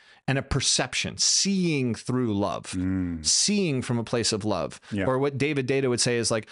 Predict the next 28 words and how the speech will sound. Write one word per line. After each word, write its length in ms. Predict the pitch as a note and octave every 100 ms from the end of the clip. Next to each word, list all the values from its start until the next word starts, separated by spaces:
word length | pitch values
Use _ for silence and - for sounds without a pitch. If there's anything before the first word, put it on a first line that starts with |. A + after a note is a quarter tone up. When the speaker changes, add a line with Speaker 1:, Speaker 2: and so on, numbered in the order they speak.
| -
Speaker 1:
fucking 500 | - - E3+ - D#3
the 60 | C#3
moment 380 | C3 C#3 C3 B2
open 320 | C3 C3 G#2+
with 160 | G#2 G2+
love. 500 | G#2 E2+ B1+ - - _ _
Speaker 2:
Yeah. 160 | F2 E2+ -
Speaker 1:
You 100 | -
know? 220 | A#2 A#2 C3+
Speaker 2:
<laughs> 60 | - B3+ - - _ -
Speaker 1:
Like, 200 | C3+ B2
that's, 320 | D3+ C3+ -
you 100 | -
know, 60 | C3
the, 140 | C#3+
Speaker 2:
Yeah. 120 | F2+
Speaker 1:
the, 120 | D#2 C#3+
there's 200 | C3 B2
a 60 |
tantric 420 | B2+ D3 C#3+ C3
way 200 | A#2+ A#2
of, 160 | G#2+ G2+
of, 200 | A#2+ A2
of 260 | A#2+ A2 G#2
talking 380 | - A#2+ A#2 G#2
about 240 | F#2+ E2+
it. 120 | -
Like, 200 | A2+ A2